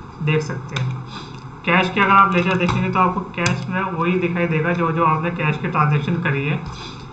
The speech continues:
इसमें आपने अठारह हज़ार रुपये, अ, रेंट पेड और सैलरी पेड करी थी, पचास हज़ार रुपये आपने इसमें कैश लिया था कैपिटल अकाउंट में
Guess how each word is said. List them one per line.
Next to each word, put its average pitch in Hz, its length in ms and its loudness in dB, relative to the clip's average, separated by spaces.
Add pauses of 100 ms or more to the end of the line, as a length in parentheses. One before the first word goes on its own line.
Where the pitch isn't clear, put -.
(120)
इसमें 175 220 0
आपने 170 180 4
अठारह 170 300 0
हज़ार 165 280 2
रुपये, 170 180 0
अ, 202 80 -2 (960)
रेंट 156 260 4
पेड 165 300 0
और 170 140 0
सैलरी 151 280 0
पेड 160 240 0
करी 170 200 0
थी, 202 180 -4 (380)
पचास 190 340 2
हज़ार 185 240 4
रुपये 180 180 0
आपने 175 500 4 (200)
इसमें 165 280 -6
कैश 170 300 0
लिया 165 180 -2
था 180 160 -2
कैपिटल 170 480 -2
अकाउंट 156 360 2
में 196 120 -4